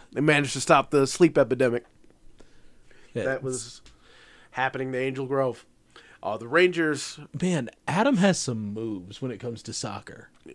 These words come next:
Speaker 1: Yeah, he does. Adam's got some moves in general. He's, he's, he's a wild one when he, when he comes to it. His, his, his little flourishes are crazy.
Speaker 2: And Adam doesn't care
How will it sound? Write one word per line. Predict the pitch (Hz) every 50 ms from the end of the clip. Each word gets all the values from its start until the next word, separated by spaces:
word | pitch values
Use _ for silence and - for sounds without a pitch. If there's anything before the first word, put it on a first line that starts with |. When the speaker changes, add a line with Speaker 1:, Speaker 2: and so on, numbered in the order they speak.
| - -
Speaker 1:
Yeah, | - 180 233
he | 269 202
does. | - - 85 76 80 - - - - - _ _ _ _ _ _ _ _ -
Adam's | - 247 359 339 196
got | 185 135 -
some | - 123 117
moves | 135 156 147 135 120
in | 120 117 113
general. | 123 185 269 269 104 90 92 - - _ _ _ _ _ _ _ _
He's, | _ - 139 226 320 320 214 - -
he's, | 104 113 175 254 247 135 - - - -
he's | - 123 156 240 262
a | - -
wild | - 104 147 - - 107 131 190 202 135 113 107 -
one | 113 101 92 85 80 82 113 - _ _ _ _ _ _
when | - 127 123 120
he, | 110
when | 110 117
he | 113 101
comes | - 120 104 101
to | 104 104
it. | 95 104
His, | 143 202 214
his, | - 85 127 180 202 - - - _ _ _ _ _ _ _ _ _ _ _ _ _ -
his | 135 151 147
little | 156 147 113 95 90 95 82 82 _ _ _ - - - - _ _ _
flourishes | _ - - 117 113 151 185 151 - - 107 92
are | 87 80
crazy. | - - 113 127 165 156 120 95 85 -
Speaker 2:
And | 139 143 139 - -
Adam | 113 131 180 226 220 185
doesn't | 139 135 127 123 104 - -
care | 131 127 107 - -